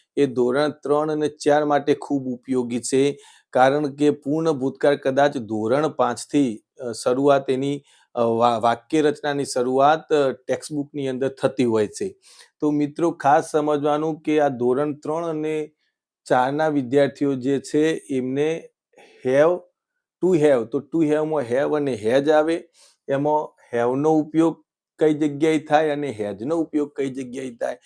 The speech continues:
એ મિત્રો મેં તમને સમજાવ્યું. તો આ ખાસ ઘરે બેસીને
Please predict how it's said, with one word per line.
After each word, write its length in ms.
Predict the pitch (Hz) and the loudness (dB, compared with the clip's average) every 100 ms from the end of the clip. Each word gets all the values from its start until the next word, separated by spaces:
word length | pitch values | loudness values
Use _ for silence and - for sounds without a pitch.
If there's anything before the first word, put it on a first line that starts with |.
| _ _ 165 | _ _ 2
એ 120 | 170 | 2
મિત્રો 360 | 151 135 151 | 2 0 0
મેં 200 | 143 139 | 2 2
તમને 380 | 139 120 120 131 | 0 -4 -4 -4
સમજાવ્યું. 800 | 123 - 110 104 127 143 151 160 _ _ _ | -6 -8 -10 -2 2 2 2 -2 _ _ _
તો 80 | 139 | 0
આ 120 | 135 | 0
ખાસ 540 | 135 - 139 160 143 131 | 0 2 6 6 4 -4
ઘરે 340 | 120 131 147 | -2 0 0
બેસીને 760 | 135 135 - 151 156 165 170 | 0 -4 -4 -4 -2 -4 -6